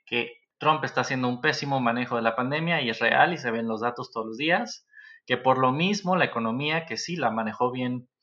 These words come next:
un tiempo, la, la heredó bien y la mantuvo bien Trump hasta que llegó una crisis y la desbarajó completamente. Aparte, le aunamos que, eh, los demócratas sí se han enfocado en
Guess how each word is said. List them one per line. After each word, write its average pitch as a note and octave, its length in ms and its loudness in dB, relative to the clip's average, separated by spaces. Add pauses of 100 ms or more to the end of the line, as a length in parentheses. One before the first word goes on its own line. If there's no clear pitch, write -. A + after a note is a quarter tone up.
(260)
un B2 200 -4
tiempo, C3 420 -2
la, A2+ 340 2
la A#2 160 0
heredó A#2+ 300 4
bien F3 260 2
y E3 60 -2
la B2 100 2
mantuvo B2 540 0
bien C3+ 380 -6 (220)
Trump D3 280 6
hasta A2+ 200 0
que A2 100 -4
llegó A2 180 -4
una A#2+ 160 0
crisis B2+ 520 -6
y A2 100 -6
la A2 180 -2
desbarajó A2 500 -4
completamente. D#3 720 -2 (320)
Aparte, F#3+ 680 6
le D#3 120 2
aunamos D#3+ 640 2
que, C#3+ 540 0
eh, A#2 340 2
los A2+ 160 2
demócratas C3 520 0
sí F3+ 180 -2
se F3 140 2
han D#3 120 4
enfocado C#3+ 580 2
en A#2+ 340 -4